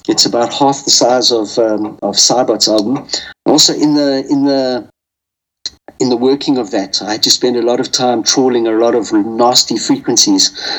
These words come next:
to pull them out, to try and make it sound,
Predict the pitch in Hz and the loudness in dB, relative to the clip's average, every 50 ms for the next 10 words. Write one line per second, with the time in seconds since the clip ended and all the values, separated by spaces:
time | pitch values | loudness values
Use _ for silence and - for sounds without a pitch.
0 | - - - - - - - 135 127 123 120 113 - - 123 110 - - - - | -10 -4 -2 -2 -2 0 0 0 2 2 2 2 2 2 2 2 2 2 0 0
1 | - - 107 - - 117 113 117 117 113 113 113 - 113 - - - 120 117 113 | 0 0 -2 0 0 0 0 0 2 2 0 0 0 0 0 2 2 2 2 2
2 | 107 104 - - | 0 -4 -8 -10